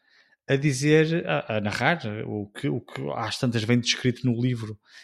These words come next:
E aqui assim mostra imagens, ocupei mais tempo,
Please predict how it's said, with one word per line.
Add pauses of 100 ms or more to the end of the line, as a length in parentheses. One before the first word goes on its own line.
(120)
E
aqui
assim
mostra
imagens,
ocupei
mais
tempo,